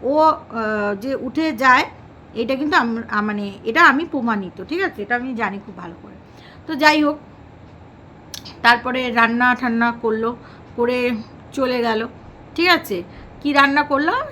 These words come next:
সেটা হচ্ছে, হ্যাঁ, মাছের ঝোল। মাছের ঝোলটা কীভাবে বানালো? মাছের ঝোলটা পেঁয়াজ টিয়াজ আগে ওগুলোকে ভেজে ঠেজে বেটে ফেটে একদম ঝোল টোল করলো, আহ, চলে টলে গেল। তারপরে তো আর কোনো কাজ নেই।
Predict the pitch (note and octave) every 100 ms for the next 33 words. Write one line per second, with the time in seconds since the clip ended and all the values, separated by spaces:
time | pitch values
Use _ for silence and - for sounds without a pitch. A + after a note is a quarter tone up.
0 | - A#3+ B3 C4 C4 - G#4 B4 - -
1 | - - A3 A3 G#3+ G#3+ G3 G#3+ B3 -
2 | E4 B3+ - A#3 F3+ E3+ - - - -
3 | A3 B3+ A#3+ C#4+ C#4+ D4 C#4 D4 D#4 D4+
4 | D4 D4+ E4 F#4 A4 - - - G#3 D4+
5 | B3 D4 D#4 E4 D#4+ E4+ E4+ C4+ B3+ B3+
6 | - D4+ D4+ C#4+ G#3+ A3 D4 G#4+ A#4 -
7 | - - G#3+ A3+ B3 C4 G#3+ - A#3+ C4
8 | D#4 B3+ A#3 D4+ F#4 - - - - G3+
9 | A#3 A#3 D4 C4+ A3+ E4+ - - - A#3
10 | C#4 C#4 C4 - - - A#3+ D4 C#4+ C#4
11 | D4 B3 A3+ B3 E4 A4 F4 A#3 - -
12 | D4 A3+ A#3 C#4 C#4 A3 G#3 A3 D#4 -
13 | - - - - - D4 C#4+ C#4+ C#4 C#4+
14 | C4 B3+ B3+ C4 B3+ A#3 G#3+ A#3 D#4